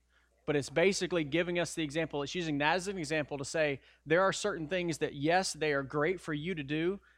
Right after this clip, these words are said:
and they are fine for you to do, but you in doing them, like the alcohol, could be a stumbling block for somebody else.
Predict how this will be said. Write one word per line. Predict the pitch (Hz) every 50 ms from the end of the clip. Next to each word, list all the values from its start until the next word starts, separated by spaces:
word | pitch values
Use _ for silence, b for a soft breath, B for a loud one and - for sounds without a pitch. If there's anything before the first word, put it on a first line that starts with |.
| b
and | 143 143 143
they | 139
are | 135
fine | 127 - - 151 156 180 190 165
for | - 185
you | 180 180 175
to | 175
do, | 151 170 175 180 196 208 196 _ _ _ _ _ _ _ _ _ _ _ _ _ -
but | 135 123 156 151 139 143
you | 131 143 165 190 196 196
in | 180 160 143
doing | 127 160 170 185 190 185 190
them, | 202 202 190 160
like | 151 160 160 -
the | 165 160
alcohol, | 151 151 160 170 175 - - 170 180 185 185 190 202 202 b b b b b b b -
could | - 180 156
be | 190 180
a | 170
stumbling | - - - 180 170 156 139 139 135 127
block | 123 120 - - -
for | - 127
somebody | - - 131 123 117 113 117 123 127
else. | 113 82 - - - - -